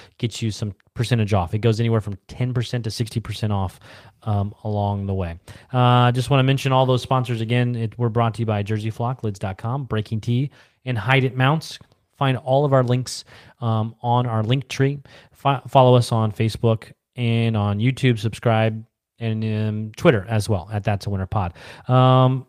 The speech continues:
so now I'll, I'll let Kyle intro this. Kyle, um,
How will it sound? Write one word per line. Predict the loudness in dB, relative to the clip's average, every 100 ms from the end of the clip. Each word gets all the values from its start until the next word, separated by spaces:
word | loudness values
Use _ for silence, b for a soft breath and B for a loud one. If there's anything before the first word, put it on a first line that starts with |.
| _
so | 0
now | 6 8 6
I'll, | 4 2
I'll | 4 6
let | 4 2
Kyle | 2 6 6 6
intro | 4 4 6 8 8
this. | 6 4
Kyle, | 0 2 2 2
um, | 0 -2 0 0 0 -4